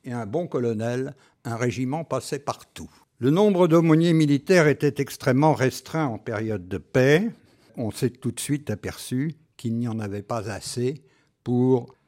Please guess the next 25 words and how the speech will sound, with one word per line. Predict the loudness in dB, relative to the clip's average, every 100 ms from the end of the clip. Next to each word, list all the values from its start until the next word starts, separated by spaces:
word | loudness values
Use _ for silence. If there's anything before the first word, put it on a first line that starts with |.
| _
faire | _ 2 6 6 4 0
tout | 0
le | 2 0
travail | 2 2 2 2 -2
qu'il | -4 -4
y | 0 0
avait, | 2 2 2 0 -4 -12
vu | -6 0 0 0 -4
le | -8 -2 -2 -2 -6 -12 -6
nombre | 0 2 2 2 2
de | 2
mobilisés | 2 0 0 -2 -2 0 0 0 -4 -10
et | -8
malheureusement | -4 -4 -4 -6 -6 -6 -4
le | -6
nombre | -6 -8 -8 -10 -10
de | -12
tués | -14 -12 -12 -12 _
dès | -12 -12
le |
départ. | -10 -12 -14 -20 -20 -20
C'est | -16 -16
pourquoi | -12 -12 -4 -2
Albert | -2 -2 -4 -4
Demain, | -4 -6 -6 -8